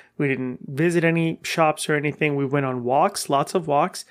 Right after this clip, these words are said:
and I went on runs, uh, every day. But, um, so anyway, so I, uh, I, again, digress. So I, I ride, been riding my bike and running and going to the gym, and I had my bike fixed and everything was good.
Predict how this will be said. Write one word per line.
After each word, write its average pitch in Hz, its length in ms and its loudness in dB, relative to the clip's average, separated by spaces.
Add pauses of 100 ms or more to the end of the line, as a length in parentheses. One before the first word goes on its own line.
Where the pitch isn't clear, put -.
(320)
and 151 160 2
I 151 80 4
went 151 200 2
on 156 180 2
runs, 165 500 0
uh, 123 260 -4
every 131 260 -2
day. 120 320 -8 (140)
But, 151 180 2 (580)
um, 127 340 -2 (100)
so 202 140 2
anyway, 151 320 -2
so 147 360 0
I, 139 260 0 (280)
uh, 127 300 -2 (180)
I, 143 200 2 (280)
again, 135 460 -2 (420)
digress. 127 440 -2
So 139 340 0 (340)
I, 147 60 4 (160)
I 151 60 4
ride, 147 320 0 (160)
been 151 180 2
riding 147 240 2
my 131 120 0
bike 226 360 0
and 139 180 -4
running 202 380 2
and 156 120 -4
going 151 160 2
to 139 60 -4
the 131 120 0
gym, 190 460 0
and 139 140 -4
I 131 80 -4
had 127 180 -8
my 123 120 -2
bike 190 320 0
fixed 175 380 -2
and 139 100 -6
everything 139 340 -4
was 117 180 -10
good. 196 420 2